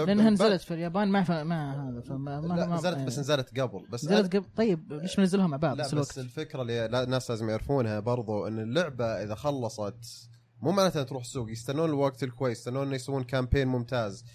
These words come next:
Speaker 2: يعني في أشياء لازم يهيئونها قبل ما يودونها السوق.
Speaker 1: بس
Speaker 2: لازم
Speaker 1: هي خلصت لأنها نزلت في اليابان.
Speaker 2: إيه، نزلت في اليابان، بس اللوكلايزيشن زي ما قلت من الإنجليزي
Speaker 1: آه،
Speaker 2: ما
Speaker 1: هذا هو،
Speaker 2: نفعت.
Speaker 1: إيه.
Speaker 2: ممكن ال-، الكام-، ماركتينج كامبين اللي في أمريكا ما بعد بدأ زي الناس.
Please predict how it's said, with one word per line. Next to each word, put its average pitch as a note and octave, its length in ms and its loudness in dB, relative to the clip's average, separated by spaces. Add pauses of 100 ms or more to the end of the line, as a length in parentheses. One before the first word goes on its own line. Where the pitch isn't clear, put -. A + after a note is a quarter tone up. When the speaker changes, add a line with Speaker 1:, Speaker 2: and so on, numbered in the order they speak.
(280)
Speaker 2:
يعني C3 300 0
في E3 220 -2
أشياء D3 260 -4
لازم C#3+ 300 0
يهيئونها C3+ 360 -4
قبل A#2+ 120 -4
ما A#2+ 80 0
يودونها A#2 300 0
السوق. G#2 360 -8
Speaker 1:
بس D3 180 -6
Speaker 2:
لازم D#3+ 120 2
Speaker 1:
هي F#3 80 4
خلصت D3 460 -2 (160)
لأنها C#3+ 200 -2
نزلت C#3+ 280 2
في - 60 -14
اليابان. C3 300 -2 (280)
Speaker 2:
إيه، D#3 240 -8
نزلت C3 240 -4
في B2+ 60 -10
اليابان، B2+ 300 -2
بس A#2+ 140 -12
اللوكلايزيشن B2+ 760 -4
زي B2 140 -2
ما B2 120 0
قلت B2+ 180 -6
من B2 60 -4
الإنجليزي B2 300 -2
Speaker 1:
آه، E3+ 40 6
Speaker 2:
ما G#3+ 140 8
Speaker 1:
هذا D#3 100 4
هو، D3+ 60 2
Speaker 2:
نفعت. A2+ 160 -2
Speaker 1:
إيه. C#3 240 2
Speaker 2:
ممكن E3+ 580 0
ال-، C3+ 560 2
الكام-، C#3 300 -4
ماركتينج D#3+ 440 0
كامبين C#3+ 480 -2
اللي A#3+ 200 -2
في F3+ 100 -6
أمريكا F3 380 -2
ما F#3+ 140 2
بعد F3+ 220 -2
بدأ C#3 260 -8
زي A#2+ 180 -8
الناس. F#3 500 -12